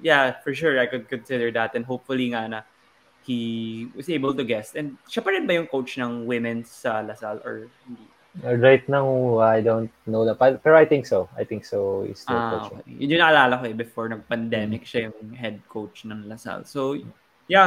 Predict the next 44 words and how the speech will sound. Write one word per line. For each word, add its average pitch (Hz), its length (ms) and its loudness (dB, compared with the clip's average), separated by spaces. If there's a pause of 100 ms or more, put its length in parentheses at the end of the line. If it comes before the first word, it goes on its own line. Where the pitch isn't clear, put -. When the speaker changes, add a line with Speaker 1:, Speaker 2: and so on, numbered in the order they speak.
Speaker 1:
thank 165 240 4
you 180 160 -2
so 170 240 2
much 165 240 0
again, 139 400 -2
J 139 240 2
V, 151 160 -2
for 131 400 -4
joining 135 320 0
me 135 80 -4
here 131 160 -2
in 123 60 -4
my 127 100 -4
podcast 123 640 -4
and 120 480 -4
taking 127 320 -6
time 127 320 2
and 120 320 -6 (560)
giving 143 320 -2
the 127 320 2
opportunity 131 640 -4
for 123 240 -4
the 120 240 0
audience 120 560 -2
and 127 80 -6
the 117 160 -4
viewers 117 480 -8
and 143 160 -2
me 165 320 -2
to 131 240 -4
know 139 320 -2
more 131 320 0
about 120 320 -4
you 120 160 -2
and 120 80 -4
your 120 140 -4
story, 123 500 -2
and 120 160 -8 (480)
especially 160 480 4
yung 135 240 0
Alaska 127 480 0
talaga, 127 480 2
yun 123 240 -4
yung 123 140 -4